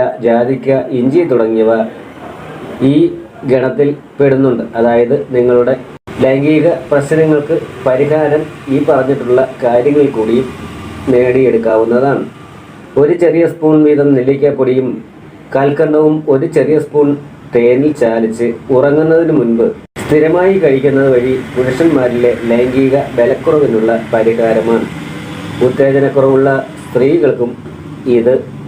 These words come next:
കഴിക്കാവുന്നതാണ്. നമ്മൾ കൃഷി ചെയ്തെടുക്കുന്ന ഇളം വെണ്ടയ്ക്ക ഒന്നോ രണ്ടോ എണ്ണം രാവിലെ പച്ചയ്ക്ക് കഴിക്കുന്നതും ആരോഗ്യദായകവും അതുപോലെ തന്നെ ലൈംഗിക ഉണർവ് പകരുന്നതുമാണ്.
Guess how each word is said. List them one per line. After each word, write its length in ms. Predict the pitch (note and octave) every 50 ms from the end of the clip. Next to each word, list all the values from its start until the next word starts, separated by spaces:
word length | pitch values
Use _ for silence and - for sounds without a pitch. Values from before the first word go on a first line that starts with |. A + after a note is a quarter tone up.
| - - - B2+
കഴിക്കാവുന്നതാണ്. 920 | A#2+ A2+ A#2 A#2 A2+ A2+ A#2 A2+ A2 A2 G#2+ G#2+ A2+ A#2 C3+ C#3 A#2+ - - - - - - - -
നമ്മൾ 180 | - C3 C#3 D3
കൃഷി 340 | D3 - - B2 A#2+ A#2+ F#3
ചെയ്തെടുക്കുന്ന 640 | F#3 E3 C#3+ C#3 C3 B2 A#2+ - B2+ B2 A#2+ B2 B2+ B2 - - - - - - - -
ഇളം 300 | B2+ C3 C3+ D#3 E3 F#3+ F#3+ - - - - -
വെണ്ടയ്ക്ക 480 | A#2+ B2 A#2+ C3 C3+ B2+ A2+ - B2+ C3 B2+ B2+ - - -
ഒന്നോ 440 | B2 A#2 A#2 C3+ D3 D#3+ F3 E3+ D#3+
രണ്ടോ 380 | D3 A#2+ A#2 A#2+ A#2 B2 B2+ A#2 A2+ - - - - - - - - - - - - - - - - - - - - -
എണ്ണം 300 | C3+ C3 B2+ B2+ C3 C3 B2
രാവിലെ 500 | B2 A#2+ B2 B2+ C3 C3+ C#3+ C#3+ D3 C#3+ - - - - - - - -
പച്ചയ്ക്ക് 420 | C3+ B2+ B2+ - - F3 E3+ F#3 F#3 C#3+
കഴിക്കുന്നതും 540 | C3 A#2+ A#2+ A2+ B2 A#2 A#2+ A2+ A#2 B2+ C3 B2 - - - - - - -
ആരോഗ്യദായകവും 1600 | A2+ A#2 A#2+ C3 C3+ C3+ D#3+ E3 E3 D#3 D3+ D#3 E3+ - - - - C3+ B2+ B2+ B2+ C3+ D#3+ E3+ D3 C3 B2 A2+ A2+ A2+ A#2 A2+ A2+ A2+ - - - - - A#2
അതുപോലെ 380 | A#2+ C3+ C#3+ D3 E3 E3 D#3+ C#3
തന്നെ 280 | B2 A#2 A#2 A#2+ A#2 A#2 A2+ - - - B2
ലൈംഗിക 540 | A#2 A#2 B2 B2+ B2+ B2+ C3 C#3 B2+ B2+ C#3 C3 - - - - -
ഉണർവ് 480 | C3+ C3 C3+ C#3 C#3 C3 C#3 C#3 E3+ - - - -
പകരുന്നതുമാണ്. 800 | - B2 A#2+ B2+ B2+ B2+ C3 C3 A2+ A2 A#2+ A#2+ B2+ C3 B2 -